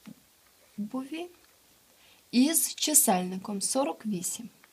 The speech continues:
Нам потрібно знайти знаменник. Можемо записати собі х і розв'язувати як рівняння.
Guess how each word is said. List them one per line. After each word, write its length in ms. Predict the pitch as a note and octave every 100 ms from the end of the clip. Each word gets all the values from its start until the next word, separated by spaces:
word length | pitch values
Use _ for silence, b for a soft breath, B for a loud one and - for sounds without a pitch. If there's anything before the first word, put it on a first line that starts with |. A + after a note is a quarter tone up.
| _ _ _ - - _ _ _ _ _ _ - -
Нам 260 | A3 A#3 C#4
потрібно 480 | C#4 - G#3+ G#3+ G3
знайти 520 | - F#3 F3+ A3+ C4 B B B B
знаменник. 760 | G#3+ B3 B3+ G#3+ E3 F#3 G#3+ - B B _
Можемо 320 | D#4+ - D#4+
записати 520 | B3 A3+ - C4 C4+ C4
собі 460 | - F#3 F#3+ B3 - _ _ _ _
х 420 | G#3 F#3+ G3 - B B B
і 120 | C4
розв'язувати 720 | G#3 G3 G3+ A#3 C#4+ D#4+ C4 G3+
як 360 | F#3+ F#3+ - - _
рівняння. 520 | A#3 B3 A3 F3 G#3+